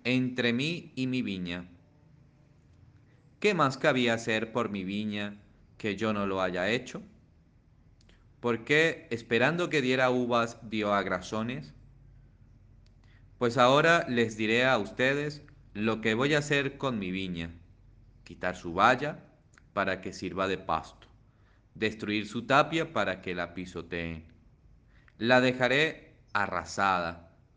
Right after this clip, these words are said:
No la podarán ni la escardarán. Crecerán zarzas y cardos. Prohibiré a las nubes que lluevan sobre ella.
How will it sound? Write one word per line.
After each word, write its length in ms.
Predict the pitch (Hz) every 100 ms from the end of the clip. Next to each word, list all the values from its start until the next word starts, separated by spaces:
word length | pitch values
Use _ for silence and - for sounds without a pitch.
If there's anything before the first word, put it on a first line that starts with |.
| _ _ _ _ - -
No 460 | 104 104 107 110
la 320 | 117 117 -
podarán 800 | - 104 95 95 117 139 147 - -
ni 440 | 101 98 95 95
la 400 | 90 90 90 - -
escardarán. 960 | 87 - 92 85 82 85 87 87 82 - _ _ _ _ _ _ - - - -
Crecerán 640 | - 135 139 131 139 156 -
zarzas 720 | - 143 151 147 165 165 -
y 120 | 113
cardos. 720 | - 98 90 82 85 82 - _ _ _ - - - _ _ - - -
Prohibiré 680 | 127 123 117 113 110 113 135
a 120 | 135
las 320 | 117 104 101 110
nubes 560 | 117 147 151 156 156 - - - -
que 160 | - 95
lluevan 340 | 95 92 104
sobre 440 | 110 107 90 82 80
ella. 240 | 78 80